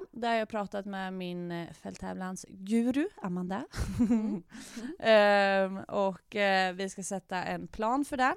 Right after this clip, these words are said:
Speaker 1: så det är jag supertacksam för.
Speaker 2: Kul.
Speaker 1: Och, eh, få igång det. Och sen komma ut med försäljningshästar, att de jag har hemma, att man kan komma ut på,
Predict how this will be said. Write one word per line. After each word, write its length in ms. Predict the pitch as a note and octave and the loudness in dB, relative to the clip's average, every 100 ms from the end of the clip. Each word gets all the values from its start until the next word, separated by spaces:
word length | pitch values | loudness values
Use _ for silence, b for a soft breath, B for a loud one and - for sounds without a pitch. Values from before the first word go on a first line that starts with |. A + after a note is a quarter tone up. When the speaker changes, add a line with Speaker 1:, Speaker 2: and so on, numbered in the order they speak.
| F4+ | -4
Speaker 1:
så 160 | - A3 | -8 -4
det 80 | G#3 | 0
är 140 | F#3+ | 0
jag 100 | F#3 | 0
supertacksam 560 | - - - F3 - C4 | -4 -8 -10 -8 -4 -2
för. 240 | C4+ C4 G#4+ _ _ _ _ _ _ _ | 0 -2 -4 _ _ _ _ _ _ _
Speaker 2:
Kul. 280 | - - - - | -4 -2 -2 -6
Speaker 1:
Och, 360 | G#3+ G3+ _ F#3 | -6 -6 _ -6
eh, 280 | F3+ F3+ | -6 -6
få 460 | F#3 - F#3+ F3+ G3 G3 - _ | -10 -10 -8 -6 -6 -8 -14 _
igång 380 | - F#3 F3+ F3+ | -10 -6 -4 -2
det. 240 | G3 B3+ F#4+ _ - | 0 0 -4 _ -4
Och 160 | C#4 | -2
sen 220 | C#4 A#3 | 0 -2
komma 260 | A#3 A3+ G#3 | -2 -2 -2
ut 260 | F#3+ F3+ F#3+ | -4 -6 -6
med 260 | F3 E3 B B B | -4 -4 B B B
försäljningshästar, 840 | G#3 G3 G#3 E3+ E3+ D#3+ - F#3+ | -8 -4 -2 -2 -6 -6 -4 -4
att 300 | - F#3+ - - | -2 -4 -6 -4
de 260 | G3 F#3+ | -2 -2
jag 100 | F3+ | -2
har 220 | F#3+ G#3+ G#3 | 0 2 2
hemma, 360 | F#3+ D#3+ D#3+ | 0 -2 -4
att 140 | E3 - | -6 -6
man 340 | E3+ D#3+ D#3+ D#3+ B B B | -4 -2 -4 -8 B B B
kan 240 | - F3 | -6 -6
komma 240 | E3+ F3+ E3+ | -4 -4 -2
ut 320 | G3+ F3+ - | 0 -2 -6
på, 340 | F#3 E3 D3+ | -4 -2 -2